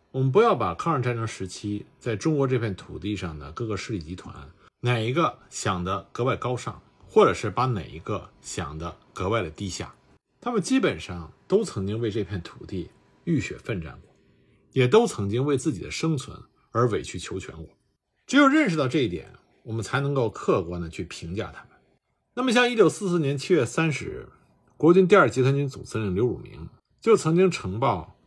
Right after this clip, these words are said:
豫鄂边区最新的发展。他的报告里写着，豫鄂边区趁此次战事发生积极活动，以抗联抗争打倒国民党、推翻国民政府为口号，目的是在消灭我挺进军，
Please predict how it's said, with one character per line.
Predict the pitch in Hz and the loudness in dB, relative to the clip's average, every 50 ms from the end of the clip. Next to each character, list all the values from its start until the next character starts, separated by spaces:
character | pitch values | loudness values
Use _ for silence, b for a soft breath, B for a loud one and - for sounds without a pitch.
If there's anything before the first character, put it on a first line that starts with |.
| _ _ _ | _ _ _
豫 | - 208 208 | 2 8 8
鄂 | 185 160 120 | 10 10 8
边 | 101 135 143 139 | 6 2 0 0
区 | 131 - - 143 139 - | 0 0 0 0 0 0
最 | - - 131 | -2 -6 -6
新 | 104 - 117 | -6 -4 -4
的 | 104 95 | -6 -4
发 | - 107 107 | -4 -4 -4
展。 | 95 82 - - - _ _ _ _ _ _ _ _ _ _ - | -6 -8 -10 -14 -20 _ _ _ _ _ _ _ _ _ _ 2
他 | - | 4
的 | 180 180 | 6 6
报 | 185 196 185 | 8 8 6
告 | 156 127 | 8 6
里 | 113 123 | 4 4
写 | - - - 71 | 2 0 -4 -8
着， | - - - - _ _ _ _ _ - _ _ _ _ _ | -10 -14 -20 -20 _ _ _ _ _ -20 _ _ _ _ _
豫 | - 240 233 | 4 6 8
鄂 | 190 143 | 8 8
边 | 131 165 165 165 | 8 6 4 4
区 | 160 - 175 170 170 - - _ _ _ _ - | 2 2 2 2 2 0 -4 _ _ _ _ -2
趁 | - 202 185 | 2 2 2
此 | - - - 107 87 | 2 2 0 -4 -2
次 | - - 131 117 | -2 0 -2 0
战 | - 175 147 113 | 0 0 -2 0
事 | 110 101 | -2 -2
发 | - - 131 131 | -2 -2 -2 -2
生 | 127 - 139 139 - - _ _ | 0 -2 -4 -6 -8 -10 _ _
积 | - 156 151 | -6 -2 0
极 | 139 143 | 0 0
活 | 131 - - - 90 | 0 -2 -6 -10 -8
动， | 113 120 - _ _ b b b b b b b | -8 -8 -8 _ _ b b b b b b b
以 | b 135 147 | b 0 0
抗 | 139 - - 226 185 156 | 0 2 4 6 6 6
联 | 156 170 165 | 4 2 0
抗 | - - - - 104 | 0 0 0 0 0
争 | - 143 151 151 - _ _ _ _ _ | 0 0 0 0 -4 _ _ _ _ _
打 | - 131 151 180 | 4 6 6 6
倒 | 165 131 101 90 | 6 4 2 0
国 | - 113 120 | -2 -2 0
民 | 147 156 135 | 0 0 0
党、 | 101 - - - - - _ - | -2 -4 -8 -12 -18 -20 _ -2
推 | - - 175 165 | 4 6 6 6
翻 | 147 165 160 156 160 - | 6 4 2 0 -2 -2
国 | - 127 | 0 2
民 | 151 170 170 | 2 2 2
政 | - 175 135 98 | 2 0 -2 -2
府 | - - 92 | -4 -6 -6
为 | 101 - | -6 -4
口 | - - - - | -6 -8 -10 -10
号， | - 95 87 85 - _ _ _ _ _ _ _ _ | -10 -10 -10 -10 -12 _ _ _ _ _ _ _ _
目 | - 233 226 | 0 4 4
的 | 180 147 | 6 6
是 | 127 - 143 | 4 4 2
在 | 135 117 101 | 2 2 2
消 | - - - 170 165 | 0 0 2 2 4
灭 | 165 160 123 - - - | 4 2 2 0 -2 -4
我 | - 120 120 | -2 -2 -2
挺 | - - 87 78 | -2 -4 -8 -10
进 | 73 76 76 | -10 -10 -8
军， | - 110 123 131 | -6 -4 -4 -6